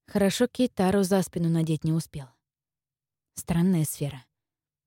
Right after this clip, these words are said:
Тусклая, серая. А если крутнуть между пальцев, кажется, что внутри брызжет светом, рыжим, как веснушки Лориан. Наверное, упала с доски.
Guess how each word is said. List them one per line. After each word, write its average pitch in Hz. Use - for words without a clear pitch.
Тусклая, 165
серая. 165
А 185
если 185
крутнуть 202
между 185
пальцев, 233
кажется, 196
что 202
внутри 196
брызжет 190
светом, 180
рыжим, 190
как 180
веснушки 196
Лориан. 160
Наверное, 175
упала 180
с 160
доски. 170